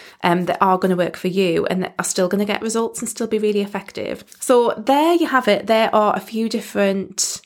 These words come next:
case studies, examples of how people that I've worked with have gotten their clients. And I could share many, many more, but I feel that gives you a bit of variety in terms of, like, some of the different approaches and some of the different places that people were at.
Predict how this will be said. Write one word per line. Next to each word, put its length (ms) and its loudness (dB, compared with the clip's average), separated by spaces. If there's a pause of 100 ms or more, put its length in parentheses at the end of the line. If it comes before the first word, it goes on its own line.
(140)
case 280 0
studies, 340 0
examples 760 0
of 140 -4
how 440 2
people 260 -2
that 100 0
I've 140 -2
worked 200 -2
with 100 -6
have 100 -6
gotten 240 -4
their 160 0
clients. 640 -4 (420)
And 580 2
I 60 0
could 160 -4
share 320 2
many, 320 0
many 200 -2
more, 400 2 (140)
but 260 0
I 60 -4
feel 180 0
that 160 -2
gives 200 -2
you 100 2
a 40 2
bit 160 0
of 280 -2
variety 500 2
in 100 0
terms 360 -2
of, 80 -4
like, 180 -4
some 140 -2
of 80 0
the 40 -2
different 320 -4
approaches 720 -2
and 180 -4 (400)
some 180 0
of 60 2
the 60 4
different 240 0
places 400 0
that 120 -6
people 220 -8
were 180 -4
at. 360 -2